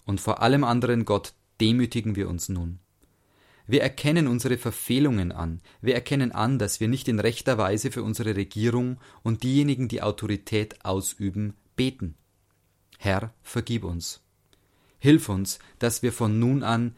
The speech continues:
nicht mehr träge und nachlässig sind. Zeige uns, wie wir beten sollen. Binde uns mit den Banden der Liebe und des Friedens zusammen und in der Einheit des Heiligen Geistes, damit wir dieses Gebet wie eine Symphonie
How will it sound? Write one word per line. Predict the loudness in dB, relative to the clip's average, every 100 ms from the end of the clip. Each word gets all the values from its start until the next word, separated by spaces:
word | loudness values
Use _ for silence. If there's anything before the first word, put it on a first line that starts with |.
| -4
nicht | -2 -2 -2
mehr | -2 -2
träge | 0 4 4 4 0 -4 -4
und | -4 -2
nachlässig | 0 -2 -2 -4 -4 -6
sind. | -6 -6 -6 -12 -20 _ -6
Zeige | 0 4 4 4
uns, | 2 2
wie | 2
wir | 2
beten | 2 0 0
sollen. | -2 -4 -4 -8 -14 -20 _ _ _ _
Binde | 4 6 6
uns | 4 2
mit | -2 0
den | 0
Banden | 2 0 0 0
der | 2
Liebe | 2 2 0
und | -2 -2
des | -6
Friedens | -2 0 2 0 -4
zusammen | -4 -4 0 0 0 -4 -10 _ _ _ -4
und | 0
in | 2
der | 2 0
Einheit | 0 0 0 0
des | -2 -2
Heiligen | 0 0 0
Geistes, | 0 0 0 -4 -6 -8 -12 _ _ _ _ _ _ _
damit | 0 0 2
wir | 0
dieses | -2 -2 -4
Gebet | -2 -2 0 -2 -4 -8
wie | -4 -4
eine | -2 -2
Symphonie | 0 0 -2 -2 -2 2 2 2 -2